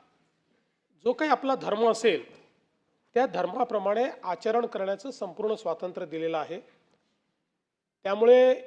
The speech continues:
इथे कोणीही आपल्या धर्माचं आचरण करू शकतो. मात्र एखाद्याला धर्म बदलायचा असेल तर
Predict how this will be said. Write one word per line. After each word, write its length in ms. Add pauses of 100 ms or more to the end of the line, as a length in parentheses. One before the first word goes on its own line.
(100)
इथे 200
कोणीही 440 (140)
आपल्या 340
धर्माचं 420
आचरण 360
करू 180
शकतो. 380
मात्र 420 (1500)
एखाद्याला 420
धर्म 300
बदलायचा 500
असेल 380
तर 180